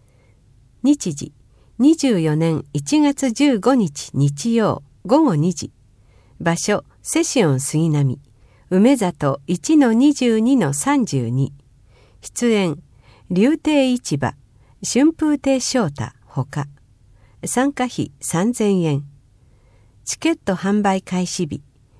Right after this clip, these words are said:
十月四日火曜午後二時。チケット販売窓口、杉並区文化協会。電話、五三四七の四三六六。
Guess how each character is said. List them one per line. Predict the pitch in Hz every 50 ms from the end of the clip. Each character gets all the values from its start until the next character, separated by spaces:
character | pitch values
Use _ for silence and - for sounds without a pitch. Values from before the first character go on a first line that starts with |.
| _ _
十 | - 180 214 262 311
月 | 311 294 277 269 - - 247
四 | 220 190 175 170 - _ _
日 | - 196 185 - - _ _
火 | - - 180
曜 | 180 190 226 226 180 156 - - _ - -
午 | 180 220 294 320
後 | 294 196
二 | 143 139 160 185
時。 | - - - - - _ _ _ _ _ _ _ _ _ _ _ _ _ _ _ _
チ | - - -
ケ | - 320
ッ | 302
ト | - - 185
販 | 196 175 208 226 262 254
売 | 247 247 240 226
窓 | 220 214 214 214 214 190
口、 | 139 131 - - - - _ _ _ _ _ _ - _ _
杉 | - - - 226 240 285 302
並 | 294 285 269 262 262 247
区 | - - 147 -
文 | - 147 190 247 294 302
化 | - 285 277
協 | - - 254 240 175
会。 | 143 143 - - - 143 - - _ _ _ _ _ _ _ -
電 | 170 180 190 202 196 185
話、 | 175 170 160 - - _ _ _ _ _
五 | - 185 208 240 277 285
三 | 285 - 294 277 254 208 190
四 | 196 214 226 233 220
七 | 214 220 220 196 175 160
の | 151 156 180 185 - _ _ _ _ _ _ _
四 | - 196 208 254 302 311
三 | - - - 294 269 202 151 123
六 | 127 131 139 - 190
六。 | 170 160 147 143 - - -